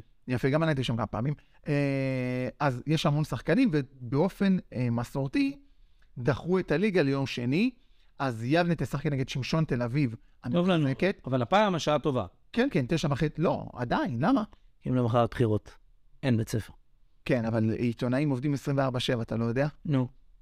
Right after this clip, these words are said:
Speaker 1: אז אתה תהיה בבית, ואחרים יקומו מוקדם.
Speaker 2: זו בעיה ש-, בוא. מתוך קהל המאזינים שלך, אני חושב שיש שם שני עיתונאים.
Speaker 1: כן, אבל אני מדבר על עצמי.
Speaker 2: אבל אתה לא חשוב.
Speaker 1: גם נכון.
Speaker 2: הילדים חשובים, וזה ש-,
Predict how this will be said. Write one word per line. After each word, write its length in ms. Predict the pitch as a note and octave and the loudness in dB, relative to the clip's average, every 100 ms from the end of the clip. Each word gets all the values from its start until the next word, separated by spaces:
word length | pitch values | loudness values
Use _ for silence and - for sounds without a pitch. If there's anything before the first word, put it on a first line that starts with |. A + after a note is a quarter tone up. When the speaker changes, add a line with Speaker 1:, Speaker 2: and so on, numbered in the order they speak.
| - - - - | -20 -20 -20 -10
Speaker 1:
אז 220 | - D3 | -6 -6
אתה 200 | B2 - | -2 -2
תהיה 220 | - C#3 | 0 0
בבית, 640 | C#3+ C3 G#2 F2+ A2 A#2+ A#2+ | 2 0 0 0 0 -2 -2
ואחרים 580 | A#2+ B2 C3 F#3 D#3+ E3 | -2 -2 -2 -4 -2 -2
יקומו 280 | - D3 D3+ | -2 0 0
מוקדם. 260 | D#3 D#3+ C3+ | 2 2 2
Speaker 2:
זו 160 | C#3 | 0
בעיה 180 | C#3+ D3+ | 0 0
ש-, 80 | C#3 C3 | -2 -6
בוא. 300 | A#2 A#2 B2 - - - - - | -8 -4 -2 -4 -14 -20 -20 -12
מתוך 260 | D#3 C4 A#3 | -4 -2 0
קהל 220 | A#3 A3+ | 4 6
המאזינים 560 | G#3+ G3 E3 C#3+ D#3+ F#3+ | 6 2 0 -2 -2 0
שלך, 300 | D#3 B2+ B2 D3 - - - - | -2 -2 -2 -4 -6 -18 -20 -8
אני 120 | B2+ | -4
חושב 220 | A#2 C3 E3 | -2 0 0
שיש 260 | D#3 D3 | 0 0
שם 200 | C#3+ C3+ | 2 0
שני 180 | B2 C#3+ | 0 -2
עיתונאים. 400 | C3+ B2+ A#2+ A2 G2+ _ _ _ - _ _ _ - - - | 0 2 0 0 -4 _ _ _ -20 _ _ _ -20 -20 -2
Speaker 1:
כן, 100 | G#3 | 2
אבל 100 | F#3+ | 4
אני 80 | C#3 | 4
מדבר 240 | B2+ D3+ E3+ | 2 0 0
על 60 | |
עצמי. 420 | D#3+ - F#3 C3 G#2 | -2 0 2 2 -2
Speaker 2:
אבל 220 | B2 C3+ | -4 -4
אתה 200 | C#3 E3 | -2 -2
לא 60 | D#3+ | -2
חשוב. 360 | F3 C#3 A2+ - _ - - - | -2 -2 -4 -6 _ -20 -20 -6
Speaker 1:
גם 160 | C#3 A2+ | -2 -2
נכון. 240 | G#2+ - - - - | -4 -12 -18 -16 -4
Speaker 2:
הילדים 360 | C#3 D#3 E3+ | 2 2 2
חשובים, 360 | D3+ B2+ A#2 A#2 | 0 -2 0 0
וזה 200 | B2 D3 | 0 0
ש-, 100 | - | -2